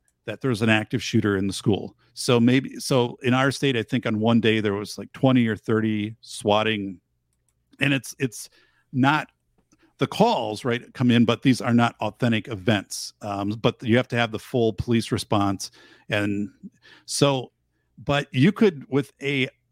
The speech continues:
with these, these deep fakes, right, and, and you could definitely have this, um, e-, erosion in the trust of the public institution of, of education. And it doesn't stop there,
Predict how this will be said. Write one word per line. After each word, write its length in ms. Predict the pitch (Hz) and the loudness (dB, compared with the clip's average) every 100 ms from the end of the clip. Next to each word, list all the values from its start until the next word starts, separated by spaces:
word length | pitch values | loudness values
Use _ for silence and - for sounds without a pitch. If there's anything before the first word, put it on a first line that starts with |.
| _ | _
with 500 | 190 165 - 156 127 | -12 -12 -4 -2 2
these, 480 | 139 135 110 - - | 4 4 2 -4 -6
these 220 | 123 123 90 | 2 2 2
deep 300 | 170 226 - | 0 0 0
fakes, 500 | 117 98 104 - 110 | -2 -2 -4 -6 -2
right, 300 | 113 123 131 | 0 0 -2
and, 280 | 107 104 101 | -6 -8 -8
and 420 | 110 104 101 104 _ _ _ _ - | -10 -10 -12 -16 _ _ _ _ -20
you 340 | - 123 151 | -6 2 2
could 300 | - 165 110 | 2 -6 -2
definitely 720 | 127 143 - 151 135 120 110 | 0 0 -4 -6 -4 -2 -4
have 340 | 101 113 113 107 | -6 -6 -6 -4
this, 340 | 107 - - _ _ _ _ _ | -10 -10 -14 _ _ _ _ _
um, 240 | 117 101 113 131 120 - | -14 -12 -10 -14 -12 -2
e-, 180 | 139 - 104 _ _ _ | -2 -2 -18 _ _ _
erosion 600 | 147 135 117 147 170 160 | 2 4 6 4 2 -2
in 260 | 127 110 101 _ | -4 -4 -6 _
the 100 | 104 | -18
trust 520 | - - 147 156 - | -16 0 2 2 -6
of 100 | 117 | -14
the 80 | 110 | -12
public 380 | - 123 123 127 | -10 -8 -8 -6
institution 840 | 113 107 110 143 147 - 151 143 - | -6 -6 0 4 4 4 2 2 -2
of, 380 | 107 101 95 - | -6 -8 -10 -14
of 200 | 110 95 | -12 -8
education. 680 | 107 120 113 139 135 - 131 - - - - - _ _ _ | -4 -4 0 0 0 2 0 0 -12 -20 -20 -20 _ _ _
And 100 | 170 | 0
it 100 | 185 | 2
doesn't 280 | 233 240 240 | 0 2 2
stop 240 | 190 147 | 2 0
there, 480 | 131 240 196 117 | 0 0 -2 -6